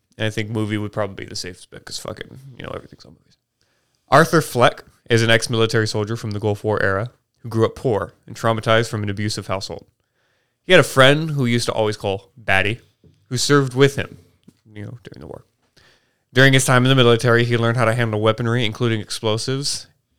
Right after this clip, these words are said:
and his friend died in combat. When he returned, a time before mental health issues were taken seriously, he wandered alone in his head, dealing with the trauma of losing his friend. He gets in trouble and is taken to Arkham Asylum,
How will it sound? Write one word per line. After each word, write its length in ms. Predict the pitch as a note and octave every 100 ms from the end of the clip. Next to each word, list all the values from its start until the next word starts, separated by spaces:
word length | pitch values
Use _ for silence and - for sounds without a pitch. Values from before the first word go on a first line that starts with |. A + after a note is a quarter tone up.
| _
and 100 | F#3
his 100 | F3+
friend 200 | B2+ A2
died 160 | G2
in 80 | G#2
combat. 340 | G#2+ G2 G2 - _ _ _ _ _ _ _ _ _ _ _
When 140 | B2 D#3+
he 80 |
returned, 500 | D#3 C3+ A#2+ A2 C3+ -
a 60 |
time 420 | G#2+ A#2+ A#2 A#2 A#2
before 300 | A2+ G#2 A2
mental 260 | A2 G#2+
health 240 | A2 A2 A2
issues 260 | G#2 A2+
were 80 | G#2
taken 300 | G#2 G#2 G2
seriously, 480 | G#2+ G2 G2+ G#2 A2
he 140 | A2
wandered 340 | G#2 A2 A#2+ A#2+
alone 320 | A2 A2 A#2
in 80 | A2
his 140 | A2+
head, 320 | A2 G#2 A2
dealing 260 | - A#2+ B2
with 160 | A2+ A2+
the 80 |
trauma 360 | G#2+ - A2+ A#2+
of 120 | G#2
losing 300 | G2+ G2+ G2
his 100 | G#2
friend. 320 | - G#2 - - _ _ _ _ _ _ _ _
He 80 |
gets 160 | G#2+ G#2
in 60 | G#2
trouble 320 | B2+ B2 C#3+
and 80 | A#2+
is 100 | A2
taken 200 | A2+ A2
to 60 |
Arkham 280 | - G#2+ G#2+
Asylum, 460 | G2+ - F2 A#1